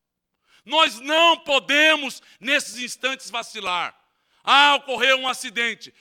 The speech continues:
Quem é que foi o culpado? Vamos pensar o contrário. O fato vai ou iria ocorrer. Vamos nos eximir desse julgamento.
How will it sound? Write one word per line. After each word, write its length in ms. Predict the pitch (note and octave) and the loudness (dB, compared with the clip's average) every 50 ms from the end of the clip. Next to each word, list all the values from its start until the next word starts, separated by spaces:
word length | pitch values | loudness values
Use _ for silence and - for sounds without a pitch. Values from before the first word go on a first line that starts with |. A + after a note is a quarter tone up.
| _ _ - | _ _ -6
Quem 180 | A3 A#3+ B3 | -4 0 2
é 100 | C4 C#4 | 2 0
que 120 | C4+ C4+ F3+ | 0 -4 -6
foi 180 | - B3+ B3 | -4 -4 -4
o 60 | B3 | -4
culpado? 680 | A#3+ - A#3+ A3 - G#3+ G#3 G3+ G3 F3+ D3+ C3 A#2 - _ _ _ _ _ _ _ _ _ | -4 -8 -14 -12 -6 -4 -2 -2 -2 -2 -4 -10 -20 -20 _ _ _ _ _ _ _ _ _
Vamos 240 | - A3 A#3+ B3 - | -10 -10 -10 -10 -12
pensar 640 | - B3 A#3+ A3+ G#3+ - - A3 A3 A3 A3 A3+ A3 | -10 -8 -8 -8 -8 -8 -4 -2 0 2 2 0 -2
o 80 | G#3+ | -4
contrário. 840 | - - A3 G3+ D#3+ - G3+ G#3 A3 A3+ A3 G#3 G3 F3 D3 - _ _ _ _ _ _ _ _ _ _ - | -8 -10 -12 -12 -10 -6 -2 0 0 2 0 0 -2 -4 -10 -16 _ _ _ _ _ _ _ _ _ _ -20
O 60 | A3 | -20
fato 520 | - - B3 C4 C4+ C#4 C#4 C#4 - C4+ | -12 -4 0 2 4 4 2 2 -2 -8
vai 480 | A#3 D#3+ F3+ A#3+ B3 B3+ C4 C4 B3+ B3 | -10 -4 2 4 4 6 6 6 4 2
ou 240 | B3 B3 B3 A#3 A#3 | 0 -2 -2 -2 -2
iria 320 | B3 A#3+ B3+ C4 B3+ A3 - _ _ | -4 -4 -4 -6 -6 -6 -8 _ _
ocorrer. 720 | - A3 A#3+ - B3 A3 E3+ G3+ A#3 B3 B3+ B3 G#3+ D3+ A#2 _ _ _ _ _ _ _ _ _ _ _ _ _ _ | -14 -14 -12 -12 -12 -8 -4 -2 0 0 0 0 -2 -4 -10 _ _ _ _ _ _ _ _ _ _ _ _ _ _
Vamos 560 | _ - - D4+ D#4+ D#4+ D#4+ D4+ C#4+ C4+ A#3+ | _ -4 0 2 2 2 2 0 -2 -8 -12
nos 220 | G3+ B3 A#3+ F#3 | -12 -14 -12 -8
eximir 500 | B3+ C4 G#3 A#3+ B3 A3+ A3+ B3 C4+ C4 | -8 -8 -8 -8 -10 -8 -4 -4 -4 -4
desse 260 | G#3 A#3+ A#3+ A3+ G3+ G#3+ | -4 -6 -8 -8 -8 -12
julgamento. 720 | G3 A3 G3+ G#3 G3 F#3 F#3+ G3 F#3+ F3 - _ F2+ D#2+ | -14 -10 -6 -6 -6 -6 -8 -12 -14 -16 -18 _ _ _